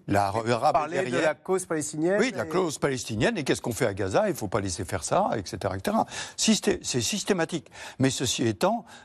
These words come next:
Speaker 1: euh, évidemment, eux, les gouvernements, ils se préoccupent plutôt de, du business et de la façon dont ils vont pouvoir arranger les choses et reprendre les accords d'Abraham quand tout sera, sera terminé. D'ailleurs, c'est un incitatif pour eux. Parce que ça veut dire, eh ben, écoutez, si vous voulez arranger les choses, sortez un carnet de chèques,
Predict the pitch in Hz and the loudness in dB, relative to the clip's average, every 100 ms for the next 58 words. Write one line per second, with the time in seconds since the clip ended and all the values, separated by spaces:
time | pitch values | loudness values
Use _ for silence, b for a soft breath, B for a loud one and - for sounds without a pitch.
0 | B 98 104 101 110 104 110 131 226 202 | B -4 -2 0 -2 0 0 2 0 0
1 | 131 123 113 110 117 101 113 180 208 - | 0 0 0 0 0 0 0 0 -2 -4
2 | - 110 98 - - 127 117 175 208 139 | -2 -2 -2 -8 -6 -6 0 2 2 0
3 | 117 101 B B B _ 117 113 110 107 | -2 -2 B B B _ -4 -2 0 0
4 | 123 180 - - 110 107 - 107 - 180 | 2 0 0 -4 -2 0 0 -2 -2 0
5 | 117 98 110 117 110 107 107 117 110 117 | -2 -4 -2 0 2 0 -2 0 2 2
6 | 110 104 113 113 120 123 117 107 131 190 | 2 0 0 0 0 0 2 0 0 0
7 | 143 107 101 147 165 165 B B B 113 | 0 0 0 0 0 0 B B B -2
8 | 117 117 135 113 104 113 165 180 156 - | -2 0 0 2 2 2 2 0 -4 -4
9 | 123 - 165 165 117 139 143 175 120 B | -2 0 2 2 0 0 2 0 0 B
10 | B 123 156 180 B B - - 120 143 | B 2 2 2 B B -4 -4 0 0
11 | 135 123 156 151 - 196 - 120 98 82 | 0 -2 -4 -4 0 -2 -2 0 0 0
12 | B B B - 107 - 117 120 107 117 | B B B -6 -4 -2 0 0 0 2
13 | 196 113 98 98 - 110 110 - 107 107 | 0 2 0 -2 -4 -2 -2 -2 -2 0
14 | 104 101 92 95 - 170 131 95 - 101 | 0 0 -2 -2 0 0 0 -2 -4 -2
15 | 117 101 101 92 92 147 170 | -4 -2 -2 -2 0 2 2